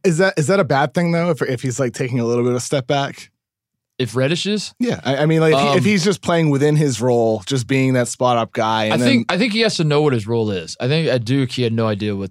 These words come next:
Speaker 2: what he was supposed to be
Speaker 1: Yeah.
Speaker 2: doing out there. So I think, like, if you tell Cam Reddish, "Here's what we want from you. Just do that. We trust you that you can do these one or two things. Just go do that every single time you're out there." I think he'll be good at it.
Speaker 1: I
Speaker 2: I
Speaker 1: think
Speaker 2: think
Speaker 1: that's
Speaker 2: at
Speaker 1: what the,
Speaker 2: Duke,
Speaker 1: it's
Speaker 2: it was
Speaker 1: gonna be.
Speaker 2: like, Kay was like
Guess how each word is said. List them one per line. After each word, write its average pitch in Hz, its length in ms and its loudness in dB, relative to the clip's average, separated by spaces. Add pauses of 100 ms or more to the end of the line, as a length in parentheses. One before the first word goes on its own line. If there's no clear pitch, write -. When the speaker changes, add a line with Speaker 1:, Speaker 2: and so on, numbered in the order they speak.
(120)
Speaker 2:
what 110 120 -6
he 101 40 -2
was 92 100 -6
supposed 95 240 -10
to - 60 -20
be 107 80 -4
Speaker 1:
Yeah. 117 140 0
Speaker 2:
doing 87 100 -8
out 85 140 -12
there. 76 300 -12 (160)
So - 140 -4
I 143 60 2
think, 160 260 -2
like, 143 260 -2 (280)
if 135 100 -4
you 190 100 -2
tell 175 200 0
Cam 139 260 -2
Reddish, 120 400 0
"Here's 135 160 -2
what 131 140 -2
we 117 100 -2
want 110 220 -2
from 104 180 -6
you. 98 300 -6 (420)
Just 123 200 -4
do 135 140 -2
that. 120 320 0
We 113 120 -4
trust 135 340 -2
you 131 140 0
that 113 80 -2
you 117 100 -4
can 120 140 -4
do 113 160 -2
these 110 280 -4
one 113 200 -2
or 104 60 0
two 107 180 -6
things. 101 320 -4
Just 107 180 -8
go 123 140 0
do 120 140 -2
that 110 200 -2
every 110 220 -4
single 104 180 -6
time 107 220 -4
you're 98 100 -4
out 101 160 -6
there." 90 300 -8 (360)
I 123 80 0
think 147 160 -2
he'll 131 100 -4
be 110 100 -4
good 110 220 -2
at 87 180 -6
it. 80 200 -12
Speaker 1:
I 107 60 -10
Speaker 2:
I - 20 -10
Speaker 1:
think - 140 0
Speaker 2:
think 175 120 4
Speaker 1:
that's 156 80 2
Speaker 2:
at - 40 -4
Speaker 1:
what 113 60 -2
the, 160 60 2
Speaker 2:
Duke, 165 200 2
Speaker 1:
it's 127 80 -2
Speaker 2:
it 139 60 2
was 131 100 2
Speaker 1:
gonna 131 160 2
be. 117 80 0
Speaker 2:
like, 90 100 -12 (220)
Kay 151 200 0
was 143 160 0
like 123 340 0